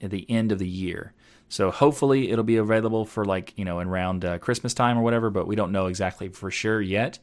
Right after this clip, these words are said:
And they also are going to be doing a crowd supply, like, fundraiser type thing. I don't really know, uh, when that's gonna happen because unfortunately they haven't,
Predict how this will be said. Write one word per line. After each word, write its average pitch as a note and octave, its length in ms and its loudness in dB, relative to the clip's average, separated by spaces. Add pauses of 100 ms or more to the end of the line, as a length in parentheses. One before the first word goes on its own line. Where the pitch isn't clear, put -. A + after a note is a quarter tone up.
(360)
And G2+ 180 -2
they F#2+ 200 -2
also G#2 580 0 (300)
are F#2 160 -2
going G2+ 160 0
to F#2 40 -2
be F#2 120 -4
doing G2 280 -2
a F2 120 -6
crowd G2+ 440 -2
supply, F#2+ 840 -2
like, F2 180 -10
fundraiser A#2+ 500 0
type B2 280 -4
thing. C3 300 -4 (420)
I F#2+ 100 -2
don't A2+ 300 2
really A2 200 2
know, G2+ 520 0 (440)
uh, E2+ 180 -4
when G#2 280 2
that's A2 160 0
gonna A#2 160 0
happen A2+ 300 0
because F#2+ 280 -4
unfortunately G2+ 480 -2
they F2+ 140 -2
haven't, G2+ 600 -2